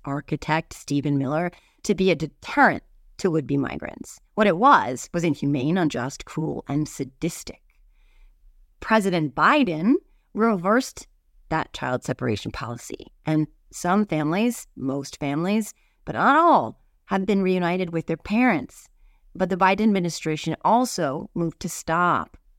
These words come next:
the process of holding families in immigration and customs detention. Another metric maga loves to say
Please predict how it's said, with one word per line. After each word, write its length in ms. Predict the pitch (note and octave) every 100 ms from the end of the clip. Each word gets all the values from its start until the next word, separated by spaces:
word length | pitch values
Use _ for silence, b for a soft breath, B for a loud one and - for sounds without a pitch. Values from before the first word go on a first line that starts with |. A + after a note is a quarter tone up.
| -
the 340 | D#3 C#3+ F3
process 420 | - E3 - - D#3
of 60 |
holding 220 | D#3+ E3
families 480 | D3+ D3+ D3 C#3 - -
in 180 | D3 C#3
immigration 520 | D#3 D#3 D3 C#3+ C#3
and 80 | A#2+
customs 420 | C3+ - C3+ -
detention. 640 | - D3+ C#3+ - - - - _ _ _ _ _ _
Another 540 | G3+ A3 B3+ A#3 F3+ -
metric 640 | D#3+ D#3 C3+ - B3 - _ _ -
maga 380 | F#3 F#3+ F3+ E3
loves 400 | D#3 D3+ D3+ -
to 100 | -
say 460 | - D#2 F2+ D3+